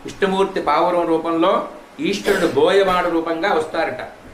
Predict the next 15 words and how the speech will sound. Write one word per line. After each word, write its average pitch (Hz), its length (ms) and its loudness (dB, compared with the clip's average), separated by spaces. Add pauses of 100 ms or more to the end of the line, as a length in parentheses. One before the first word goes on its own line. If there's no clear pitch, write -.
(380)
ఇలా 180 140 2
వస్తూ 180 280 0
ఉండగా 180 300 0
ఈ - 40 0
మార్గ 175 340 0
మధ్యకు 175 280 -2
ఈ 175 60 -2
బాణం 175 380 0
వేస్తారట 156 500 -2
ఆ 143 60 0
పావురానికి. 143 600 -2
అది 147 200 -6
కుంటుకుంటూ 175 500 -2
రాజుగారిని 175 520 0
ఆశ్రయిస్తుంది. 147 640 -6